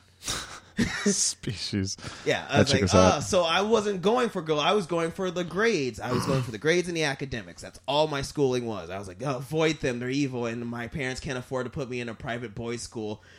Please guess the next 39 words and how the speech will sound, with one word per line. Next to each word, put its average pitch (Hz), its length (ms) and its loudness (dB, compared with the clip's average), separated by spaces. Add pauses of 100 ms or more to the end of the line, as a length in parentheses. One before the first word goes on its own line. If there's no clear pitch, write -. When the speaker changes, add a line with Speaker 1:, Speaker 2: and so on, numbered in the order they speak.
(120)
Speaker 1:
And 131 100 -4
I'm 127 100 -4
assuming 127 320 -2
most 120 200 -2
of - 60 -12
those 120 180 -4
dudes 117 220 -6
are 110 40 -8
gonna 101 160 -12
be 90 140 -18
gay. 90 320 -12 (440)
That, 190 200 4 (280)
<laughs> - 220 -6
these 180 140 0
are 196 60 2
my 190 220 6
fears, 117 580 -4
no 156 220 4
one 156 160 0
else's. 107 480 -8 (960)
And 151 540 0 (500)
when 175 220 4
I 160 100 2
got 147 280 -2
out, 208 240 2 (160)
I 180 180 0
didn't 214 200 -4
start, 156 300 -2
like, 120 240 -6
going, 135 460 0
I 143 80 -2
didn't 190 180 0
become 160 180 -6
a 123 60 -6
pussy 156 260 -6
hound 110 200 -6
until 107 180 -10
my 87 100 -12
twenties. - 440 -18